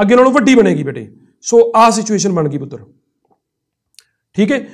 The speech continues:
ਹੁਣ ਇਹ ਏਦਾਂ ਚੱਲੀ ਜਾਂਦਾ ਹੈ। And if you, if you can, ਅਹ, ਮਤਲਬ, understand, ਮੈਂ ਤੁਹਾਨੂੰ ਇੱਕ ਸਿੰਪਲ ਜਿਹੀ ਗੱਲ ਸਮਝਾਉਣਾ। ਮੰਨ ਲਓ ਕਿ ਇਹ ਚਾਰਜ ਪਾਰਟੀਕਲ ਇੱਕ ਪ੍ਰੋਟੋਨ ਹੁੰਦਾ ਜਿਹੜਾ ਆਪਾਂ ਇਹਦੇ ਵਿੱਚ ਲੈ ਰਹੇ ਹਾਂ, ਵੀ ਕਿਊ ਕੌਣ ਹੈ? ਇੱਕ ਪ੍ਰੋਟੋਨ ਹੈ, ਈ। And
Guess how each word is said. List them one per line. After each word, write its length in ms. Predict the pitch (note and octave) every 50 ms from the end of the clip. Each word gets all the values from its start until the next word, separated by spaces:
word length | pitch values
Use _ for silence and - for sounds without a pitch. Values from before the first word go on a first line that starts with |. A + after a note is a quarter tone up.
| - _ - -
ਹੁਣ 100 | A#3+ C#4
ਇਹ 440 | C4+ - C#4 D4 D#4+ D#4+ - C4+ B3+
ਏਦਾਂ 200 | A#3+ G3 D4 D4
ਚੱਲੀ 320 | D4 D4 C4 C#4 C#4+ C4+
ਜਾਂਦਾ 260 | A3 G#3 D#3+ C#3+ C#3+
ਹੈ। 140 | B2 A2+ - - A3
And 120 | A#3 A#3 F#3+ A#3 - - A#3
if 80 | F#3+ E3+ A3+
you, 80 | B3+ C4 C4 B3+ A#3+
if 80 | - - G#3
you 100 | A3 A3+
can, 220 | G#3+ A#3+ A#3+ A#3
ਅਹ, 480 | A3+ A3 - - - G3 F3 D#3+ D3+ D3
ਮਤਲਬ, 320 | C#3+ D3+ E3 F3+ F3+ F3+ F3+ G#3
understand, 420 | G#3+ A#3+ A3+ A#3 B3+ A#3+ A#3+ A#3+
ਮੈਂ 80 | A3 G#3+
ਤੁਹਾਨੂੰ 100 | G#3+ A3
ਇੱਕ 100 | G#3 G#3+
ਸਿੰਪਲ 240 | - A3+ - A#3+
ਜਿਹੀ 100 | A3 G3+
ਗੱਲ 120 | F3 E3+ E3
ਸਮਝਾਉਣਾ। 360 | - F3+ F3+ F3 D3+ D3 F3 A3+ - - _ _ _ _ _ _ -
ਮੰਨ 320 | - F#3+ A3 A#3 A#3+ C4+ C#4+
ਲਓ 160 | D4 D4+ D4+
ਕਿ 80 | D4+ D#4
ਇਹ 220 | B3 B3+ A#3+ C4
ਚਾਰਜ 400 | - - B3+ A3+ A3+ B3 G#3+ G3+
ਪਾਰਟੀਕਲ 500 | F#3+ A#3 G#3+ G#3 G#3 A#3 F#3+ A#3+ B3 A#3+ -
ਇੱਕ 160 | B3 - -
ਪ੍ਰੋਟੋਨ 420 | - - A#3 A3 G#3+ G#3 G#3 G#3
ਹੁੰਦਾ 180 | G3+ F3 C#3 C#3+
ਜਿਹੜਾ 180 | D3 E3 E3+ F3
ਆਪਾਂ 160 | E3 E3+ F#3
ਇਹਦੇ 120 | F#3+ F#3+ F3+
ਵਿੱਚ 180 | F3 E3+ F3
ਲੈ 180 | E3 D3+ C3+ C3
ਰਹੇ 220 | B2+ B2 B2 A#2+
ਹਾਂ, 60 | A2+ G#2 A#2 A#2 _ - _ _ _ _ -
ਵੀ 120 | F3 A3 A3+ A3+ -
ਕਿਊ 200 | - A3+ B3 B3+ A#3
ਕੌਣ 240 | B3+ B3 C4 C4
ਹੈ? 60 | B3 B3
ਇੱਕ 220 | B3 B3 G#3 -
ਪ੍ਰੋਟੋਨ 480 | - F3+ G#3 G3 F3 F#3+ E3+ D#3 C3+ A2+
ਹੈ, 80 | F#2+ - - - _ _ _ _ _ _ -
ਈ। 140 | D#3 C3 - - - _ _ _ _ _ _ _ _ _ _ _ _ _ _ _ _ _ _ _ _ _ _ _ _ _ _ _ _ _ _ _ _ -
And 260 | B3 B3 C4+ C4+ D4+